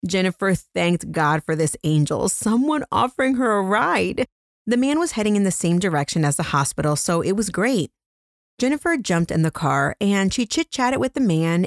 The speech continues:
and he was kind of flirting with her, but she, you know, she just really wanted a ride. And before she knew it, she was at the hospital. But before she got out of the car, the man asked her for her phone number. And Jennifer was not really into this guy. She wasn't into him at all, but she thought, you know, he was nice,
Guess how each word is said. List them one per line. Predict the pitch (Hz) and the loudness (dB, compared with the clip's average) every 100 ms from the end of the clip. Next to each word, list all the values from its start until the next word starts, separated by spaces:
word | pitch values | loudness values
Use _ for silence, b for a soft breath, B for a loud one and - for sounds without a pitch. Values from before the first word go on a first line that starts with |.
| - | 0
and | 185 180 180 | 0 2 0
he | 262 | 0
was | 339 | -2
kind | - 440 | -2 0
of | 480 | 0
flirting | - 180 170 175 | 0 0 2 0
with | 175 | 0
her, | 180 165 | 0 0
but | 165 160 | 0 -2
she, | - 190 175 | -2 -2 0
you | 185 | 0
know, | 185 | 2
she | 156 - | 0 -2
just | 180 190 | -2 -2
really | 180 165 | 0 0
wanted | 156 156 143 | 2 0 0
a | |
ride. | 143 139 - 156 175 _ _ _ | 0 -2 0 -2 -2 _ _ _
And | 240 240 233 | -2 0 0
before | 247 277 330 | -2 -2 -2
she | - | 0
knew | 247 180 | 2 2
it, | 180 - | 0 -2
she | - 190 | -4 0
was | 180 | 2
at | 156 | 0
the | - | -2
hospital. | 147 135 - 151 147 87 - _ _ _ | 0 0 0 0 0 0 -4 _ _ _
But | 233 - | -2 -2
before | 233 220 240 269 | -2 -2 -2 -2
she | 254 | 0
got | 220 214 | -2 0
out | 311 | 0
of | 349 | 0
the | 311 | -2
car, | - 170 160 | -2 0 2
the | 165 180 | 0 0
man | 175 190 233 294 302 | 2 2 2 0 -2
asked | 160 156 - | -2 -2 -2
her | 160 | -2
for | - 156 | -2 -2
her | 165 | -4
phone | - 180 175 | -2 0 2
number. | 156 - - - - _ _ - | 2 0 -2 -2 -4 _ _ -4
And | 302 | 0
Jennifer | 403 466 440 | 0 0 0
was | 392 269 | 2 0
not | 214 208 - | 0 0 0
really | 196 185 170 | 0 2 0
into | 175 165 | 0 0
this | 160 147 | 0 -2
guy. | - 139 - | -2 -2 -2
She | 143 208 | -2 0
wasn't | 233 220 | 0 0
into | 185 180 | 0 0
him | 160 | 0
at | 151 | 0
all, | 147 131 | 0 0
but | 190 196 | 0 -2
she | 269 | -2
thought, | - 240 233 | 0 0 0
you | 226 | 0
know, | 208 | 2
he | 190 226 | 2 0
was | 277 220 | 0 0
nice, | 190 185 185 185 | 2 2 0 -2